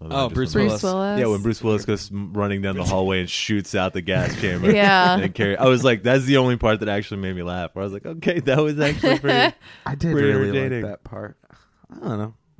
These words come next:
Speaker 2: Whatever.
Speaker 3: Well, what would you rate it?
Speaker 2: Okay. Me first? Are you
Speaker 3: Yeah, I
Speaker 2: asking
Speaker 3: guess
Speaker 2: me?
Speaker 3: so.
Speaker 2: Oh,
Speaker 3: Yeah,
Speaker 2: great.
Speaker 3: I'll lead this
Speaker 2: Okay.
Speaker 3: time.
Speaker 2: I'm gonna,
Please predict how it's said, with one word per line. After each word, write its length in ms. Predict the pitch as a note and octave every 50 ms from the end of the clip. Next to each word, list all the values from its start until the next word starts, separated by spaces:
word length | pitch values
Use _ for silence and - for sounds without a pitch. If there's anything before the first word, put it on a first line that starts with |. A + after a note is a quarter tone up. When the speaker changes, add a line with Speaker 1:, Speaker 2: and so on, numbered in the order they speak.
| _
Speaker 2:
Whatever. 500 | - D#3+ D#3+ D#3+ B2 G2+ G#2 G#2 G2+ G2 - _ _ _ _ _ -
Speaker 3:
Well, 260 | A3+ B3+ C4 B3+ B3
what 120 | B3+ C4+
would 140 | B3+ C4 A3+
you 80 | C4 B3
rate 220 | A#3+ A#3+ B3 B3 G3+
it? 300 | D#3 D#3 - - - _ _ _ -
Speaker 2:
Okay. 380 | - C3+ C3 - A#2+ G2+ F#2+ - _ _ _ -
Me 420 | - D#2+ A#2+ C3 C#3+ E3 G3+ G3+ -
first? 440 | _ - C3+ D#3+ G3 G3 - - _ _ _ A2 A#2
Are 60 | B2+
you 60 | C3+ D3+
Speaker 3:
Yeah, 60 | D#3+
I 20 | -
Speaker 2:
asking 140 | - - G#3
Speaker 3:
guess 60 | -
Speaker 2:
me? 80 | G3 G#3+
Speaker 3:
so. 220 | G#3+ G3 G3 G3 F#3
Speaker 2:
Oh, 60 | F3+
Speaker 3:
Yeah, 200 | - C#4 A3 G3
Speaker 2:
great. 260 | E3+ F3 C#3+ A#2 - _ _ -
Speaker 3:
I'll 140 | F#3+ G#3
lead 200 | G3+ F#3 F3 F3
this 100 | G3 G3
Speaker 2:
Okay. 200 | - E3+ C3+ A#2+
Speaker 3:
time. 180 | G#2+ F#3+ F#3 -
Speaker 2:
I'm 160 | B2+ D3 E3+ F#3
gonna, 480 | G3 F#3+ F#3+ F3+ E3+ E3 D#3+ C#3 -